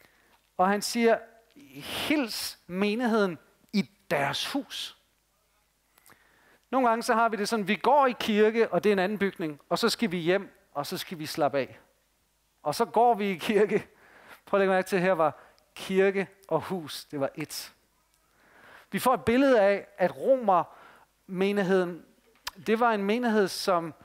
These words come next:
var én kirke, fordelt på mange forskellige husstande. Det er det her græske ord oikos, som betyder husstand, som godt kunne rumme en fyrre halvtreds forskellige, både fordi der var flere generationer og tjenestefolk og deslige. Så ofte var der meget plads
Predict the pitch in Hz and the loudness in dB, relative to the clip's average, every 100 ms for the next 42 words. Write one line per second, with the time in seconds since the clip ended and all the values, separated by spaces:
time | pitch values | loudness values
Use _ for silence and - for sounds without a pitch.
0 | _ _ 165 233 - 277 269 185 139 _ | _ _ 0 0 -2 -2 -2 -4 -8 _
1 | - 196 214 247 214 _ - 214 262 247 | -6 2 2 2 -4 _ -8 -4 -2 -4
2 | - 226 196 160 220 233 - - 160 156 | -4 -4 -2 -2 -2 -8 -10 -8 -8 -8
3 | 160 233 233 - - - _ _ _ _ | -12 -16 -16 -12 -12 -14 _ _ _ _
4 | _ _ _ _ - 185 214 208 - 190 | _ _ _ _ -6 0 2 2 2 0
5 | - 214 196 170 220 - 185 - 185 151 | 0 0 2 2 0 0 -2 -2 -8 -8
6 | 143 180 170 220 - 202 160 - - - | -4 -2 -2 -4 -2 -2 -2 -8 -20 -20
7 | - 185 165 214 - - 202 135 160 196 | -8 -6 0 0 0 -2 -2 2 2 4
8 | 240 202 - 185 160 202 170 175 - 226 | 4 0 -2 -8 -2 0 0 -2 -2 -4
9 | 226 - 208 - 220 208 180 139 _ _ | -4 -8 -8 0 0 2 -2 -4 _ _
10 | - 226 233 202 202 175 - 196 190 175 | -2 2 2 0 2 0 2 0 0 -2
11 | 156 - 208 208 185 156 - 196 226 - | -2 0 0 2 0 -2 -2 -2 -4 -6
12 | - 185 160 170 156 147 190 226 - - | -2 -2 -2 -2 -6 -6 -8 -8 -12 -20
13 | - - - 208 220 - 247 185 175 170 | -20 -20 -4 2 2 0 0 2 2 0
14 | 165 233 247 226 220 - - | -2 -2 0 0 0 -4 -14